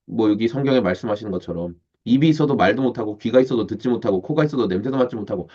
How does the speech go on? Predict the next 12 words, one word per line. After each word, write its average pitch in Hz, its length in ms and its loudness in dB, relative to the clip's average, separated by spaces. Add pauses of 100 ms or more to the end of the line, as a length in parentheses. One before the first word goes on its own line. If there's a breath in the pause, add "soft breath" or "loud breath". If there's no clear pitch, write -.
(180 loud breath)
아무짝에도 151 1040 4
쓸모없는 135 640 0
그런 120 180 -4
것들에 113 480 -4 (460)
왜 117 160 6
네가 107 280 2
마음을 101 480 0
두어서 104 580 -2
너도 127 280 4
그것을 113 320 -4
닮아가려고 127 680 2
하느냐? 110 500 -4